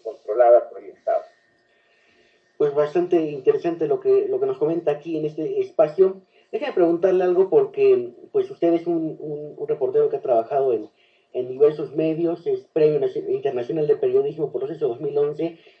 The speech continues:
Speaker 2: Eh, usted como reportero, eh, co-, ¿ha sufrido de este tema de la relación prensa en poder? ¿Se le han, eh, le han dicho, "Eh, de esto no, de esto sí"? ¿A usted en su propia experiencia personal, cómo le ha ido con esta relación prensa en poder?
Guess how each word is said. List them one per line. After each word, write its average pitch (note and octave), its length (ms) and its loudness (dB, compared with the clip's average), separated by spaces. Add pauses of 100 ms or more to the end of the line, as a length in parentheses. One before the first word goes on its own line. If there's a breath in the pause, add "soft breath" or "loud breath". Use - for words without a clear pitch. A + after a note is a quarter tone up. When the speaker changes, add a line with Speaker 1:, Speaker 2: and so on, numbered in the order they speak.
Speaker 2:
Eh, E3+ 520 4
usted G3 280 4
como G#3 240 6
reportero, F#3+ 720 4 (360 loud breath)
eh, D#3+ 240 -6
co-, F#3 360 2 (120)
¿ha E3+ 140 -2
sufrido G#3 580 6
de F#3 120 6
este F#3+ 180 0
tema F#3 320 2
de D#3 80 4
la C#3+ 120 2
relación C#3 500 0
prensa E3 260 0
en D3 140 -4
poder? D#3+ 400 4
¿Se E3 160 -2
le D3 180 6
han, D#3 260 2
eh, B2 520 0 (280 soft breath)
le C#3+ 80 -2
han D3 80 -2
dicho, D#3+ 360 0
"Eh, D3+ 180 2
de D3+ 80 2
esto D3 300 2
no, E3 260 6
de D#3 80 2
esto D3 260 0
sí"? F#3+ 400 -6 (240 loud breath)
¿A D#3 60 2
usted E3 320 8
en G#3 120 8
su E3+ 280 -2
propia F#3+ 240 8
experiencia F3 540 0
personal, E3 540 0
cómo F3+ 200 4
le E3 120 6
ha E3+ 60 6
ido F3 240 0
con D3 160 2
esta D3+ 200 -2
relación C#3 360 0
prensa C#3 220 0
en C3 100 -6
poder? A#2+ 260 0